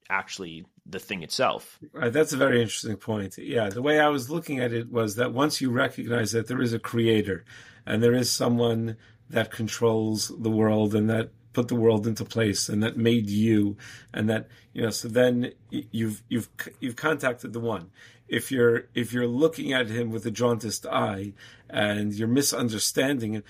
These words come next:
Speaker 2: I, obviously none of us fully understand, but,
Speaker 1: Sure.
Speaker 2: you know, if you're not even using the right pathways through which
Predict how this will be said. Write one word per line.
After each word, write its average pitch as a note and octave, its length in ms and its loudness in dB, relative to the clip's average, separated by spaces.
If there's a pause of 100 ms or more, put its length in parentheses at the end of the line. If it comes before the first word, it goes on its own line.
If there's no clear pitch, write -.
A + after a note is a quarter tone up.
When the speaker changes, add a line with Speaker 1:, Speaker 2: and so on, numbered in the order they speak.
(180)
Speaker 2:
I, B2+ 160 0
obviously A#2+ 400 -6
none A2 220 0
of G2+ 100 -4
us - 300 -2
fully G#2 500 2 (100)
understand, G2+ 840 -2
but, A2+ 80 -2
Speaker 1:
Sure. G2 200 2
Speaker 2:
you - 100 -6
know, G#2+ 200 -2
if G2 140 -10
you're G#2+ 320 0
not B2 260 0
even A#2 420 -2 (460)
using C3 520 2
the A#2 100 0
right A#2+ 320 0
pathways A#2 840 0
through C#3 340 4
which B2 500 0